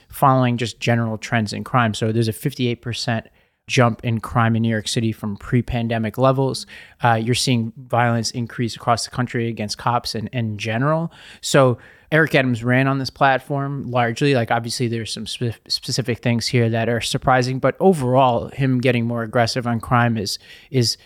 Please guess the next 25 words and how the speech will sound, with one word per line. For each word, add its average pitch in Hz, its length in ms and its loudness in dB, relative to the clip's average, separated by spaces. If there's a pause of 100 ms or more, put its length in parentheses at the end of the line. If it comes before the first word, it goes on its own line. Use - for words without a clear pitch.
(260)
in 113 100 0
part - 300 2
what 123 120 -2
he 127 80 0
was 117 120 0
elected 117 480 -2
to 117 100 -10
do. 156 400 2 (320)
Uh, 117 320 4
he 117 320 0
obviously 117 320 0
has 104 80 0
a 107 60 -6
background 120 400 0
as 117 80 -4
a 117 40 -10
former 120 280 -6
police 131 320 -2
officer, 123 500 0 (400)
and 123 320 4
I 120 180 0
think 120 400 0 (300)
although, 143 220 6
like, 113 240 2
the 117 360 -2